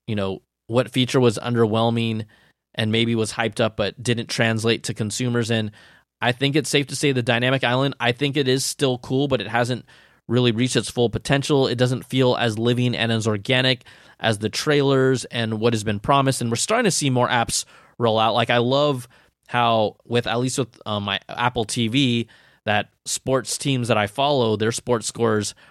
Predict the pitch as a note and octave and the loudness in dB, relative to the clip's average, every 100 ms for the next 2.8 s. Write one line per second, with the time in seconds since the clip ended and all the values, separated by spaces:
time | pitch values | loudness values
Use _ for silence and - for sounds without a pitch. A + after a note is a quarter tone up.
0 | _ - G2+ - A#2+ A2+ G#2+ G#2+ _ - | _ -4 -2 0 2 2 0 -2 _ -8
1 | G#2 G#2 G#2+ A2+ A2 A2 - - A#2+ G#2+ | -6 -4 -2 -2 -4 -6 -8 -4 -4 -2
2 | G#2 G2+ A#2+ B2 G#2 F#2 G2+ | -4 -2 -4 -2 -6 -2 -4